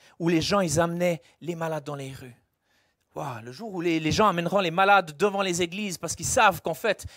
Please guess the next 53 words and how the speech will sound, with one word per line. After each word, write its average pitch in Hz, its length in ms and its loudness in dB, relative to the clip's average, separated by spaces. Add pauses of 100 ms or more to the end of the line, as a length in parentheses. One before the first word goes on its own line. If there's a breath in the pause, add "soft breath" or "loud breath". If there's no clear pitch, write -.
ils 165 80 -8
sont 160 200 -4
guéris, 202 260 2
il 220 100 0
y 190 80 -4
a 147 40 -6
quelque 185 140 -16
chose - 120 -18
qui 170 100 -12
se - 80 -8
passe, 208 320 4 (300 soft breath)
ben, 165 80 -6
je 170 120 -6
crois 208 240 2
aussi 185 300 -4
qu'on 160 140 -8
va 139 100 2
vivre 143 240 -6
un 135 60 -2
réveil. 143 320 0
Je 156 100 -2
crois 262 480 6 (180 loud breath)
de 165 100 6
tout 302 260 4
mon 240 160 4
cœur 240 260 4 (180 loud breath)
que - 120 0
c'est 247 280 4
possible, 180 600 -8 (180 loud breath)
que 190 100 -2
c'est 202 200 2
possible 208 340 0
pour 196 140 2
la 185 80 6
Suisse, 240 340 -4
que 185 100 -10
c'est 170 180 -6
possible 196 360 -6
pour 160 220 0
Gland, 202 300 4
que - 260 -16
c'est 190 100 2
possible 208 380 0
pour 190 120 -2
la 175 120 4
Côte, 233 340 -2
que - 100 -10
c'est 180 140 -4
possible 190 500 2 (220 loud breath)
pour 202 80 0
la 180 100 6
Suisse 226 300 -4
romande. 214 540 0